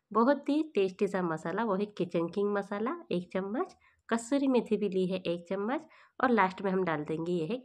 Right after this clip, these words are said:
गरम मसाला। वैसे गरम मसाला नहीं भी यूज़ किया तब भी चलेगा क्योंकि हमने किचन किंग मसाला इसमें डाला है। वैसे आप अपने मन चाहे पसंद से आप इसके अंदर मसाले ऐड कर सकते हैं, लेकिन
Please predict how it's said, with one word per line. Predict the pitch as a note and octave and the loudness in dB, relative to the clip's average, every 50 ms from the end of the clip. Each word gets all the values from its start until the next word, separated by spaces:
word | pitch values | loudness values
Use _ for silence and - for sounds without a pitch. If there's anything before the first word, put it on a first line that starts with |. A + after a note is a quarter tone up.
| - - | -2 -2
गरम | D#3 D3+ D3+ D3+ D3 | -2 0 -2 -2 -4
मसाला। | C#3 C#3 - C#3+ C3+ C3 C3 - - _ _ _ _ _ _ _ _ - | -6 -8 -8 -10 -10 -10 -10 -12 -16 _ _ _ _ _ _ _ _ -2
वैसे | F3 F3 F3+ G#3+ | 0 0 2 2
गरम | F3+ F3+ E3 E3 F3 F#3 | 2 2 2 2 2 2
मसाला | F#3 F#3 G3+ G3+ G#3 G3+ | 2 2 0 0 0 0
नहीं | G#3 F3+ D3+ D#3 F3 F3+ | 0 0 0 -2 -2 -2
भी | G3+ A3 | 0 0
यूज़ | G3 F#3+ F3 F3+ - | 2 0 0 -2 -2
किया | - G3 A3 A#3+ - | -4 -4 -4 -2 -2
तब | F#3 D#3+ D#3 | -4 -2 0
भी | F#3+ A3 | 0 0
चलेगा | G#3+ G#3 F3+ E3+ D#3 E3 G3+ B3+ | 0 0 -2 -2 -2 -4 -6 -6
क्योंकि | C4 - A#3 A3 - G#3 | -4 -4 -4 -4 -2 -2
हमने | G3 F#3+ F3 F3 F3+ F3 | -2 -2 0 -2 -2 -2
किचन | F3 F#3 F3+ - F3 D#3+ D#3+ | -4 -6 -4 -4 -4 -4 -4
किंग | - F#3+ G#3 G3+ | -4 -4 -4 -2
मसाला | F#3+ F3 F3+ E3 D#3+ E3 - | -2 -4 -4 -6 -6 -4 -4
इसमें | D#3 D#3 - - G3 C4 G#4 - - _ _ _ _ - | -4 -6 -4 -4 -4 -4 -4 -6 -10 _ _ _ _ -8
डाला | - D3 C#3 C#3 C#3 D3 C#3+ | -6 -4 -4 -2 -2 -4 -4
है। | C3+ D3 - - - _ _ _ _ _ _ _ _ _ _ _ _ _ - | -6 -6 -8 -10 -14 _ _ _ _ _ _ _ _ _ _ _ _ _ -2
वैसे | G#3+ A3 A3 C4+ C4 | -2 0 2 2 2
आप | B3 B3 B3+ - _ _ _ _ _ _ - | 2 2 0 -4 _ _ _ _ _ _ -6
अपने | - D#3 - - - F#3+ F3+ F#3+ | -6 -6 -6 -4 -2 0 2 2
मन | F#3 E3+ D#3+ D#3+ | 2 2 0 -2
चाहे | - - D#3+ D#3 F#3 F#3 | -4 -6 -6 -6 -6 -6
पसंद | - F3 E3+ - E3 D#3 D#3 | -6 -6 -6 -4 -6 -8 -6
से | - - F#3 | -4 -4 -4
आप | F3+ F3 D#3 | -2 -2 -4
इसके | C#3 - - - F3 | -6 -6 -8 -8 -6
अंदर | D#3 D#3 D#3 F#3 G#3+ | -4 -4 -2 -2 -2
मसाले | G#3 F3+ F3+ - D#3 C#3+ F#3 B3 - - G3+ | -2 -4 -4 -4 -6 -4 -4 -6 -6 -4 -4
ऐड | F3+ E3 - | -4 -4 -4
कर | - - D#3 C#3+ | -6 -6 -6 -6
सकते | - D#3 C#3+ - _ - C#3+ | -6 -8 -10 -8 _ -8 -6
हैं, | C#3+ C#3+ D3 - _ _ _ _ _ _ - | -6 -8 -12 -16 _ _ _ _ _ _ 0
लेकिन | A3+ B3+ D#4 C4+ | 2 4 4 4